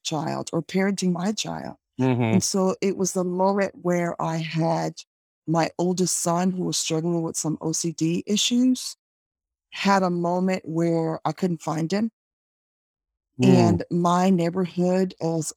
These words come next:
Speaker 1: a predominantly white neighborhood. My family's the only Black family in the neighborhood. And it was after, like, the Trayvon Martin thing,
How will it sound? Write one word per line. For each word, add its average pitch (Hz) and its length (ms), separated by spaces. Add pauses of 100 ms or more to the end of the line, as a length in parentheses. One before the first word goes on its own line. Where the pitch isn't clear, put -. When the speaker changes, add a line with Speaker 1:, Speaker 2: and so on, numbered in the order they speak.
Speaker 1:
a 156 420 (240)
predominantly 175 540
white 156 300
neighborhood. 160 680
My 156 160
family's 151 480
the - 80
only 151 240
Black 156 240
family 165 300
in 156 60 (100)
the 156 60
neighborhood. 165 560 (760)
And 170 440
it 180 120
was 180 200
after, 170 400
like, 165 160
the 160 100
Trayvon 165 500
Martin 160 400
thing, 156 500